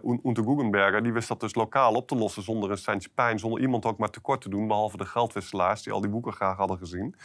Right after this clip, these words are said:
En, eh, graag iedereen zagen lijden in de deflatie. Maar verder had er niemand last van, eh, van wat hij deed. Integendeel, eh, de werkloosheid was weg en alles. Dus, eh, mensen waren gewoon weer gelukkig. En het alternatief was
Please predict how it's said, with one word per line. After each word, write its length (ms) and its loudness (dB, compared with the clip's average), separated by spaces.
En, 200 -2
eh, 120 -2
graag 280 0
iedereen 320 0
zagen 320 2
lijden 300 4
in 80 -2
de 80 -2
deflatie. 800 -2
Maar 120 2
verder 220 6
had 120 2
er 60 2
niemand 240 2
last 220 0
van, 280 0
eh, 80 4
van 160 -4
wat 140 0
hij 100 2
deed. 240 0
Integendeel, 840 -2
eh, 140 -2
de 60 -4
werkloosheid 720 -2
was 240 -6
weg 280 0
en 180 -6
alles. 340 -6
Dus, 260 -12
eh, 240 0
mensen 340 -4
waren 260 2
gewoon 200 -4
weer 100 -4
gelukkig. 560 -4
En 80 0
het 140 0
alternatief 540 -2
was 460 -2